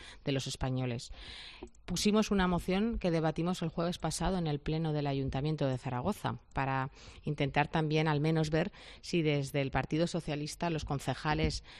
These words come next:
de Zaragoza, los que re-, se supone que representan a los zaragozanos, votaban, eh, en contra de la ley de amnistía. Pero ¿cuál fue nuestra sorpresa cuando tuvimos que ver cómo toda la izquierda en bloque,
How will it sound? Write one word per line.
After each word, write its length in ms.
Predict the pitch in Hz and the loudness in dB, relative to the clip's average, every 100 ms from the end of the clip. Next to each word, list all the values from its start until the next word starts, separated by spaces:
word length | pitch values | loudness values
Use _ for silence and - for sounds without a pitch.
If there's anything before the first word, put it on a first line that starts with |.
| - - | -16 -2
de 180 | 160 151 | 0 2
Zaragoza, 720 | 151 139 127 165 - 165 247 - - | 2 2 4 2 2 -2 -2 -8 -10
los 180 | 127 135 | -6 -4
que 220 | - 131 | 0 0
re-, 180 | 131 131 123 123 | 0 -2 -2 -4
se 160 | - | -4
supone 400 | 120 - 160 160 | -4 -2 0 2
que 100 | - | 0
representan 720 | 139 135 123 - 175 156 143 | -2 -2 -2 0 2 2 0
a 120 | - 131 | 0 2
los 180 | 131 | 2
zaragozanos, 760 | - 139 127 131 175 185 214 - - - - | 2 0 0 0 2 2 2 -2 -12 -18 -8
votaban, 600 | 165 160 - 196 220 254 - - - - | 4 4 6 4 4 2 -2 -12 -16 -6
eh, 440 | 185 170 160 156 - | -2 0 0 -2 -2
en 160 | 165 156 | -2 2
contra 480 | 214 233 151 127 151 | 4 4 2 -2 -4
de 160 | - | -2
la 140 | 143 135 | -2 0
ley 180 | 135 135 | 0 0
de 80 | |
amnistía. 560 | 131 127 120 - 123 120 - - - - | 0 -2 -4 -4 -4 -4 -10 -20 -20 -6
Pero 200 | 156 151 | -2 -2
¿cuál 220 | - 160 | 0 -2
fue 160 | - 185 | 0 0
nuestra 280 | 180 - 180 | 0 0 0
sorpresa 600 | 175 160 165 170 185 185 | 0 0 -2 0 0 0
cuando 420 | 165 160 151 147 | 0 2 2 0
tuvimos 460 | - 139 147 170 - | 0 0 2 2 2
que 120 | 170 | 2
ver 220 | 165 180 | 4 2
cómo 360 | - 160 165 160 | 2 2 4 2
toda 340 | - 170 180 | 4 4 4
la 100 | 175 170 | 2 0
izquierda 600 | - - 185 170 139 - | -2 0 2 2 -2 -2
en 160 | 139 123 | -2 2
bloque, 400 | 156 - 226 | 0 2 -2